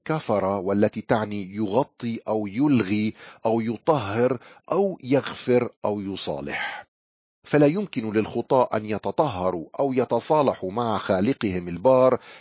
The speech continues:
إلا من خلال الدم المسفوك. وحيث إن أجرة الخطية هي موت، فقد رضي الله بدم ذبيحة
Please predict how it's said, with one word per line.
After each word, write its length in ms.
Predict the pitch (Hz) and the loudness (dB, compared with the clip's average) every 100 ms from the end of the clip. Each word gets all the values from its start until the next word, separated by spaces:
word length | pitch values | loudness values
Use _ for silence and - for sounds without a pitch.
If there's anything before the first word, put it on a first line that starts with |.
| - | 2
إلا 260 | 170 147 113 | 6 6 4
من 140 | 113 | -2
خلال 340 | 101 107 107 98 | -4 2 4 4
الدم 300 | 87 95 98 | 0 -4 -4
المسفوك. 680 | 101 120 - 196 175 _ - _ _ _ - _ | -6 -6 -8 -8 -12 _ -20 _ _ _ -20 _
وحيث 340 | 117 156 165 160 | -4 0 0 -2
إن 440 | 165 165 147 139 - | -6 -2 0 0 0
أجرة 300 | 170 143 135 | -2 -2 0
الخطية 560 | 135 - 127 170 143 123 | -2 -2 -4 -2 2 2
هي 260 | 101 104 | 4 0
موت، 380 | 101 135 160 151 - - - | 2 0 0 -2 -10 -20 -8
فقد 420 | - 120 127 101 | -2 2 2 2
رضي 420 | 107 143 123 110 | 4 2 4 2
الله 520 | 98 92 107 113 104 90 | 2 2 2 2 0 -6
بدم 360 | 95 110 110 | -2 0 0
ذبيحة 560 | 98 90 85 110 - | -2 -6 -4 -6 -6